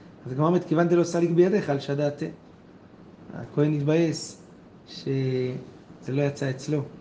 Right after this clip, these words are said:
הגורל להשם. כן. ומה יקרא מפלגי? למה נחלקו התנא של המשנה ורבי יהודה האלה? מר סבר ימינה דסגן עדיף משמאלי דכהן גדול. זאת אומרת, עדיף שהגורל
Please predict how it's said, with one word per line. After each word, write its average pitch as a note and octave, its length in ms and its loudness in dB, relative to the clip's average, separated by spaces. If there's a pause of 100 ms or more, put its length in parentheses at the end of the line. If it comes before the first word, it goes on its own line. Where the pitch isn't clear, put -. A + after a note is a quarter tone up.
(600)
הגורל A#2+ 720 -6
להשם. B2 380 -6 (2500)
כן. C3+ 60 -6 (920)
ומה G3+ 180 6
יקרא G#3+ 200 4
מפלגי? D3 460 2 (920)
למה E3+ 160 -2
נחלקו D3+ 360 0
התנא C#3 220 -2
של C3 140 -6
המשנה B2+ 320 -4
ורבי A#2 280 -6
יהודה G#2+ 260 -6
האלה? - 200 -6 (800)
מר F3 180 4
סבר D#3 360 2
ימינה C#3+ 400 0
דסגן C3+ 460 -4
עדיף C3 260 -6
משמאלי C3+ 380 -2
דכהן B2+ 360 -4
גדול. G#2+ 340 -8 (1700)
זאת - 100 -12
אומרת, A#2 120 -6
עדיף C#3 220 0
שהגורל C#3+ 640 2